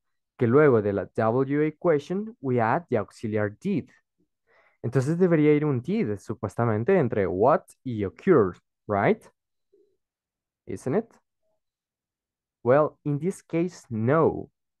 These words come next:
Let me explain you why. ¿Por qué ocupamos did? porque es básicamente porque tenemos un sujeto concreto, eh, bien definido.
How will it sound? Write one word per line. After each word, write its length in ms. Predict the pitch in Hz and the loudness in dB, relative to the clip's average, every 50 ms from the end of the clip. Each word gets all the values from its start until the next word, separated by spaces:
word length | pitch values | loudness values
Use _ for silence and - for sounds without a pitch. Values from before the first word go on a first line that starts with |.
| _ _ _ _ _ _ | _ _ _ _ _ _
Let 220 | - 104 107 117 135 | -8 -4 -2 -2 -2
me 160 | 156 160 156 | -2 -2 -4
explain 500 | 143 - - - - 120 123 127 139 135 | -6 -8 -12 -16 -8 -6 -4 -4 -2 -2
you 120 | 131 127 | -4 -2
why. 420 | 123 131 143 147 135 - - - - _ _ _ _ _ _ _ _ _ _ _ _ _ _ _ _ _ _ _ _ _ _ _ _ | 0 0 0 0 0 -2 -6 -12 -20 _ _ _ _ _ _ _ _ _ _ _ _ _ _ _ _ _ _ _ _ _ _ _ _
¿Por 140 | - 123 123 | -4 -4 0
qué 80 | 131 151 | 0 0
ocupamos 680 | 160 160 165 156 - 165 165 165 165 160 156 139 120 123 120 110 104 | 0 0 -4 0 2 2 2 2 2 0 0 0 -2 -6 -14 -12 -4
did? 420 | 127 147 156 120 101 - 113 120 - _ _ _ _ _ _ _ _ _ _ _ _ _ - | -4 -2 0 0 -2 -4 -8 -18 -20 _ _ _ _ _ _ _ _ _ _ _ _ _ -4
porque 1040 | - 123 120 123 - - 123 120 117 117 117 113 113 113 110 107 107 107 104 104 - _ _ _ _ _ _ _ _ _ _ _ - _ - | -2 -2 -2 -2 -2 0 2 2 4 4 2 2 2 2 2 2 2 2 2 0 -2 _ _ _ _ _ _ _ _ _ _ _ -20 _ -10
es 100 | - 127 | -8 -2
básicamente 540 | 127 147 - 165 - 165 156 156 160 160 175 | -2 -2 -2 0 -2 0 0 0 -2 -2 -6
porque 280 | 156 - 131 117 - 120 | -6 -6 -8 -6 -6 -6
tenemos 440 | 123 113 113 113 123 135 135 - - | -4 -2 -4 -2 -4 -4 -6 -6 -6
un 140 | 147 143 131 | -6 -6 -6
sujeto 440 | - 135 123 - 131 127 - 143 139 | -6 -8 -4 -2 -2 -2 -2 -2 -4
concreto, 640 | - 107 95 95 - 123 127 110 - - - - _ _ _ _ _ _ _ _ _ _ _ _ _ _ _ _ _ _ _ _ _ _ _ _ _ _ _ _ _ - | -2 -6 -6 -2 0 0 0 0 -2 -6 -20 -20 _ _ _ _ _ _ _ _ _ _ _ _ _ _ _ _ _ _ _ _ _ _ _ _ _ _ _ _ _ -10
eh, 540 | 107 107 - 101 104 98 98 98 98 95 92 | -10 -8 -6 -6 -4 -4 -2 -2 -2 -4 -4
bien 240 | 101 107 120 131 135 | -2 0 0 2 2
definido. 520 | 131 123 127 - 117 120 127 123 101 - | 0 -2 -2 -2 -2 0 0 0 -2 -4